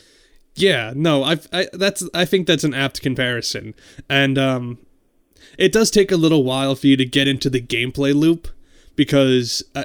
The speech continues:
I think what I realized is that it made me appreciate how much, uh, staying on the ground is really important for,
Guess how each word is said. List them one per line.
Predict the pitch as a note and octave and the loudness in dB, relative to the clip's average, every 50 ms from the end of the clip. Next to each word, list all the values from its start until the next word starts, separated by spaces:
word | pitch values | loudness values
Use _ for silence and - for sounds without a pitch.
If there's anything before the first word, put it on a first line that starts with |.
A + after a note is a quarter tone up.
| - - | -10 -10
I | - D3 C3 | -8 -8 -2
think | - G3+ G#3 F#3+ | 0 0 0 2
what | F#3+ G3 F3 | 0 0 2
I | E3 | 2
realized | D3 C3 C#3+ D#3 D#3+ D#3+ D3+ C#3+ C#3 C3+ B2 C3 | 2 4 4 4 4 2 2 0 0 0 0 0
is | C3 B2+ | 0 -2
that | C3+ C3 - | -2 -2 -2
it | C#3+ C#3 C3+ | -4 -4 -2
made | D3+ D#3 D#3+ F3 | 0 0 0 2
me | F3+ F3 E3 | 2 2 2
appreciate | D#3 - - D#3 D3 C3 - - C#3+ C#3+ C#3+ C#3 B2+ - | 0 0 0 0 0 0 0 0 0 2 2 0 0 -4
how | - C3+ C3 C#3 C#3 | -6 -6 -4 -4 -4
much, | C3 B2+ C3+ C3+ C3 - - - - - - _ - _ _ _ _ _ - | -4 -4 -4 -4 -4 -4 -6 -8 -8 -10 -14 _ -20 _ _ _ _ _ -8
uh, | C#3 C3+ B2+ B2 - - | -6 -4 -4 -6 -6 -6
staying | - - - - - D3+ C#3+ D3 D#3 E3 D#3+ D#3 | -4 -2 0 0 2 2 2 4 4 4 2 2
on | D3+ D3 C3+ | 0 0 -2
the | C3+ | -2
ground | A#2+ A#2+ B2 A#2+ A#2+ A#2+ A#2+ B2 C3+ C#3+ D3 D#3 D3 - - - - _ - | -4 -6 -8 -8 -6 -6 -4 -4 -2 -2 -2 -2 -4 -8 -12 -20 -20 _ -4
is | - C#3+ B2 B2+ | -2 -2 0 2
really | B2+ C3+ C#3+ D#3 D3+ C#3+ C#3 | 4 4 4 6 6 4 2
important | C3 B2+ - - C3 C3 C3 C#3 D3+ D#3 D3 - - - | 2 0 -2 -4 -2 -2 -2 -2 -4 -6 -6 -8 -14 -16
for, | - - C#3+ C3+ C3 B2 B2 A#2 A2+ - | -8 -4 -2 -2 -2 -2 -4 -6 -10 -12